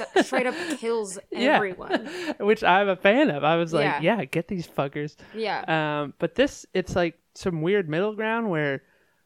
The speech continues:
Speaker 2: like, I don't know what her plan is. It's like, why?
Speaker 1: I think the way that I kind of interpreted it was, like, she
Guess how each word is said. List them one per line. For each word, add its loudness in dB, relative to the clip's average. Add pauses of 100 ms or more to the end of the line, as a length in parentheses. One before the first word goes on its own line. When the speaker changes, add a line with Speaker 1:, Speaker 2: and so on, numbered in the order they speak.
(640)
Speaker 2:
like, 2
I 4
don't 4
know 4
what 2
her 2
plan 0
is. -14
It's -6
like, -4
why? -2 (300)
Speaker 1:
I -2
think -10 (160)
the 0
way 0
that -4
I 0
kind -6
of -6
interpreted -6
it -6
was, -6
like, -6 (440)
she -6